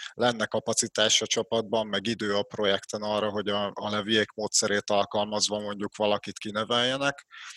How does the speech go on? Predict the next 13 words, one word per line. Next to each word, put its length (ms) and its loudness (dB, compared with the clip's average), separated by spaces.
á, 420 0
de 200 0
mondjuk 380 -4
ő 60 4
egy 140 4
kész 320 2
embert 380 0
szeretne. 680 -4
Á, 380 -2
a 80 -4
másik, 400 2
amire 300 2
tudok, 440 -2